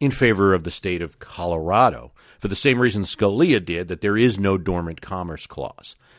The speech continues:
This gets a little confusing, but I think the thing to understand is that, to be fair, when I say that Scalia or Gorsuch don't like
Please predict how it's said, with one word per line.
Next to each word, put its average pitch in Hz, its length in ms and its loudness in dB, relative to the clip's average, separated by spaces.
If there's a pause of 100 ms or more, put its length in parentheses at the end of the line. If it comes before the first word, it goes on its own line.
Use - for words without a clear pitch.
(120)
This - 80 -20
gets 233 180 4
a 202 80 2
little 180 240 2
confusing, 139 640 -6
but 95 260 -8
I 117 60 -10
think 165 180 -4
the 151 60 -4
thing 147 200 -4
to 117 60 -8
understand 127 540 -4
is 107 120 -6
that, 104 280 -2 (1000)
to 151 120 0
be 120 160 0
fair, 139 460 2
when 110 200 -2
I 139 160 2
say 127 280 0
that 101 180 0
Scalia 117 440 0
or 101 100 2
Gorsuch 90 580 -2
don't 85 260 -4
like 87 500 -6